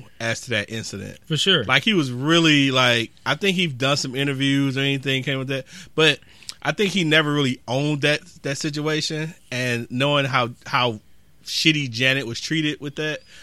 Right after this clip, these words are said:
Speaker 1: I feel
Speaker 2: Mm-hmm.
Speaker 1: like he could have said more, done more, because, you know, his influence, uh, would have definitely carried. Um, so that's one. I honestly think Justin didn't need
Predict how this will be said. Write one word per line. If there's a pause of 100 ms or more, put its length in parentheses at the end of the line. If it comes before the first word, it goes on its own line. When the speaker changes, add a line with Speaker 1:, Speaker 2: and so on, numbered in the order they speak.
(120)
Speaker 1:
I
feel
Speaker 2:
Mm-hmm.
Speaker 1:
like
he
could
have
said
more,
done
more,
because,
you
know,
his
influence, (480)
uh,
would
have
definitely
carried. (140)
Um, (280)
so (300)
that's
one. (800)
I
honestly
think (500)
Justin
didn't
need